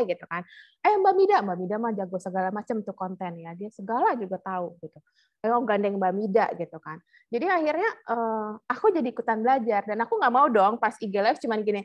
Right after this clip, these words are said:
<laughs> Gitu kan nggak mau dong. Aku juga harus bawa sesuatu. Jadi mau nggak mau topik itu aku belajar juga, walaupun mungkin nggak sedip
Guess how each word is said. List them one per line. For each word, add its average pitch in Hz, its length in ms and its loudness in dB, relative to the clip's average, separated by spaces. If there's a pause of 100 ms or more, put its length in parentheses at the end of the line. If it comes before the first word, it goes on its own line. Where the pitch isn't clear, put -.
(120)
<laughs> - 1500 -6
Gitu 226 160 -6
kan 440 160 2
nggak 208 160 2
mau 254 160 6
dong. 202 320 2 (240)
Aku 320 160 2
juga 311 240 4
harus 233 240 2
bawa 202 240 4
sesuatu. 262 560 0 (160)
Jadi 320 320 4
mau 294 160 4
nggak 226 160 2
mau 208 240 2
topik 247 480 0
itu 208 240 -6
aku 370 480 0
belajar 208 480 4
juga, 247 400 2
walaupun 196 400 0
mungkin 339 320 -2
nggak 269 240 -4
sedip 220 400 -2